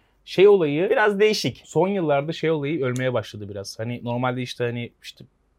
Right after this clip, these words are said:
Speaker 1: üst sınıf var, orta sınıf var, alt sınıf var diye böyle bir, yani üçe ayırıyoruz ya işte,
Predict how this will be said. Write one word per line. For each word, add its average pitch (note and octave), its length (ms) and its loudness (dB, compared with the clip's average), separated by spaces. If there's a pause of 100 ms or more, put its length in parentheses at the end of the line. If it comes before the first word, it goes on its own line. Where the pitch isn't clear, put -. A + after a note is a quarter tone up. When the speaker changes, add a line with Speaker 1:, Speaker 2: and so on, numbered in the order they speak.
(340)
Speaker 1:
üst F#3 160 0
sınıf - 340 -8
var, D3+ 220 4
orta C#3+ 260 4
sınıf - 360 -8
var, C#3 180 0 (260)
alt D3 220 4
sınıf B2+ 280 -4
var B2 140 2
diye B2 100 0
böyle A#2+ 160 -2
bir, B2 40 -6
yani A#2+ 140 -2
üçe C3 220 2
ayırıyoruz C#3 360 0
ya A#2+ 60 -2
işte, A#2 120 2